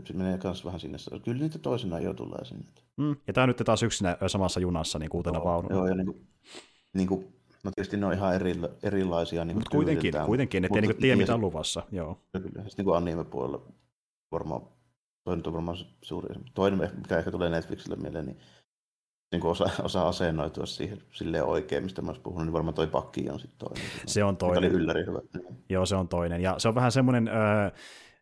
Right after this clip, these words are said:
Speaker 2: sleeper-hitti, että s-, sit ne, jotka on kattonut sen, pitää sitä hyvänä, musta ei kovin moni ole tuntunut silti katsoneen, et niinku se vähän
Speaker 1: Niin, kun
Speaker 2: harmittavaa.
Speaker 1: se, joo, se se aihepiiri on ehkä pikkusen semmoinen kuitenkin, että ei välttämättä kaikille, kun se ei ole,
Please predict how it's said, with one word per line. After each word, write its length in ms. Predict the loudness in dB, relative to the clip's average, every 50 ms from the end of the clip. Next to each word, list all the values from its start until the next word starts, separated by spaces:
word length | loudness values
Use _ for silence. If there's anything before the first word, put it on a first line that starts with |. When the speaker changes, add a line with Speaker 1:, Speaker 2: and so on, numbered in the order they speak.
| _ -6
Speaker 2:
sleeper-hitti, 960 | -2 2 4 4 4 4 2 0 -2 -2 0 0 0 0 -2 -2 -2 -2 0
että 180 | 0 0 -2 -4
s-, 160 | -4 -4 -6 -6 -10 -12 _ -14 -14
sit 340 | -12 -8 -6 -6 -4 0
ne, 100 | 2 4
jotka 160 | 4 4 4 4
on 40 |
kattonut 360 | 4 4 4 4 4 4 4 4
sen, 100 | 4 2
pitää 200 | 2 4 2 2
sitä 160 | 4 2 2
hyvänä, 440 | 4 4 4 4 4 4 4 2 0
musta 240 | 0 0 0 2 2
ei 60 | 2
kovin 220 | 2 4 4 4 4
moni 140 | 4 2 2
ole 40 |
tuntunut 260 | 0 0 -2 -2 -2 -2
silti 200 | -2 -2 0 0
katsoneen, 540 | 0 0 0 0 -4 -6 -8 -8 -10 -12 -10 -8
et 180 | -8 -8 -8 -8
niinku 240 | -10 -8 -8 -6
se 60 | -4 -4
vähän 240 | -2 2 4 6
Speaker 1:
Niin, 200 | 6 6 6 4
kun 100 | 2 0
Speaker 2:
harmittavaa. 360 | 0 0 -2 -2 -2 -4 -14 -20 _ -16 -8 -6
Speaker 1:
se, 140 | -4 -2 0
joo, 480 | 2 4 4 6 4 4 2 0 -2 -2
se 120 | -2 -2 -2 -4 -6 -12 -20 -20 -20 -16 -6
se 100 | -2 2 2
aihepiiri 520 | 4 4 2 0 -2 -2 -2 -2 0 0
on 80 | 0 0
ehkä 160 | -2 -4 -8
pikkusen 440 | -10 -12 -12 -10 -10 -8 -6 -6 -4
semmoinen 320 | -4 -4 -4 -4 -4 -6
kuitenkin, 500 | -4 -4 -4 -2 -2 -2 -2 0 -2 -2
että 200 | -4 -4 -6 -6
ei 400 | -4 -2 -2 -2 -4 -6 -10 _ _ _ _ _ _ _ _ _ _ _ _ _ _ _ -12
välttämättä 340 | -6 -6 -4 -4 -6 -6
kaikille, 460 | -6 -2 -2 -2 -2 -2 -2 -2 -2 -2
kun 120 | -2 -2
se 140 | -2 0 0
ei 80 | 0
ole, 100 | -2 -2